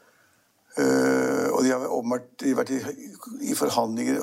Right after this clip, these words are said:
eller kontakt med styret lenge før, med kanskje lavere kurser eller andre beti-, andre betingelser, andre måter å gjøre opp for seg på. Eh, og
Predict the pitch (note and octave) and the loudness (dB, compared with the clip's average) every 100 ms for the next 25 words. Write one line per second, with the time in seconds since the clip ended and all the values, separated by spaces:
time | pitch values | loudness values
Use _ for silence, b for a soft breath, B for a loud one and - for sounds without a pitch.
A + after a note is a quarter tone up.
0 | C#3+ B2 A#2+ B2+ A2 - C3+ - C3 B2+ | 2 0 0 0 0 0 -2 0 0 2
1 | C3 C3+ A2+ A#2 D3 D3 C3+ - - _ | 0 0 0 0 0 -2 -8 -16 -20 _
2 | _ - - C3+ - B2+ - B2+ A#2 G#2+ | _ -16 -4 0 2 0 0 0 0 -4
3 | G#2+ A#2+ B2+ C3 B2 B2 - C3 B2 A#2+ | -6 -6 -4 -2 0 0 0 0 0 0
4 | A#2+ A#2+ - - B B - A#2 A#2 C3 | -4 -6 -8 -10 B B 0 0 -4 -2
5 | A#2+ B2 B2 C3+ B2+ B2+ A#2 B2+ B2 A2+ | 0 2 2 0 0 0 2 2 4 2
6 | - B2+ - - - - D3+ F3+ - _ | 0 -4 -4 -6 -2 0 0 -2 -6 _
7 | B B B B B B D3+ D3+ D3 C#3+ | B B B B B B -4 0 2 2
8 | C#3+ C#3+ D3 - - | 2 2 0 -2 -2